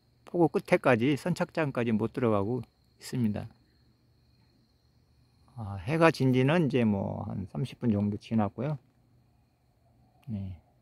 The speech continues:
태안반도에 이제 가려가지고 해는 안 보이고, 어, 지고 나서 그 여운에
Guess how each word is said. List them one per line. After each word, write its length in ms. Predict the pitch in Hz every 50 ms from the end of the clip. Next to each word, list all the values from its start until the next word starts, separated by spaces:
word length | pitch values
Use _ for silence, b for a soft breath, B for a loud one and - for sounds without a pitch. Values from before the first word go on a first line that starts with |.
| _ _ _ _ _ _ _ _ _ _ _ _ _ _ _ _ _ _ _ _ _ _ _ _ _ _ _ _ _ _ _ _ _ _ _ _ _ _ _ _ _ _ _ _ _ _ _ _ _ _ _ _ _ _ _ _ _ _
태안반도에 760 | - 147 165 170 165 151 139 131 123 117 110 120 135 139 131
이제 220 | 117 104 101 98
가려가지고 800 | 92 - - 120 139 147 139 127 117 101 104 104 117 143 156 147 123 - _ -
해는 420 | 147 151 156 135 117 117 123 113 - _ _ _
안 160 | - 104 110 107
보이고, 440 | 113 110 110 104 98 104 117 120 - _ _ _ _ _ _ _ _ _ _ _ _ _ _ _ _ _ _ _ _ _ _ _ -
어, 300 | 139 135 123 113 113 95 87
지고 300 | - - 151 139 151 151
나서 520 | 135 120 107 95 120 139 147 160 170 156 -
그 200 | - 117 110 104
여운에 640 | 107 113 120 123 123 120 117 113 127 139 123 -